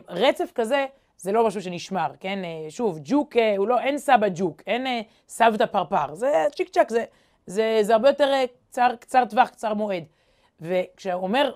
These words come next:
אותו רב לסבא, "עכשיו נהיית אדם", הוא בעצם אומר, "עכשיו נה-, נהיית משפחת בעלי החיים למשפחת האדם." היכולת להעביר מורשת מדור לדור, לדור, לדור, זו תכונה, שוב, זו תכונה אנושית, זה חלק מצלם האלוקים שיש בנו,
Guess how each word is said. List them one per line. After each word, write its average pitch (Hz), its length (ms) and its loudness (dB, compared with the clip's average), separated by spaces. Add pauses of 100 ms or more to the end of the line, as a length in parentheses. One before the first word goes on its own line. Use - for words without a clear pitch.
אותו 214 240 -2
רב 226 280 4
לסבא, 202 400 0
"עכשיו 220 220 -6
נהיית 226 180 -4
אדם", 226 360 -2
הוא 208 80 -6
בעצם 220 260 -6
אומר, 240 260 -2 (320)
"עכשיו - 180 -10
נה-, 240 100 -4 (100)
נהיית 233 320 -2
משפחת 190 440 -2
בעלי 190 200 0
החיים 247 300 -2
למשפחת 202 460 -8
האדם." 165 300 -4 (380)
היכולת 233 380 0
להעביר 190 580 0 (380)
מורשת 190 480 2
מדור 175 460 2
לדור, 175 360 2
לדור, 175 360 0
לדור, 247 380 4 (440)
זו 165 120 -16
תכונה, 220 440 -2
שוב, 220 220 -4
זו 180 80 -20
תכונה 196 240 -4
אנושית, 214 340 -6
זה 208 80 -12
חלק 202 220 -4
מצלם 214 400 -4
האלוקים 185 380 -6
שיש 202 280 -4
בנו, 285 200 -2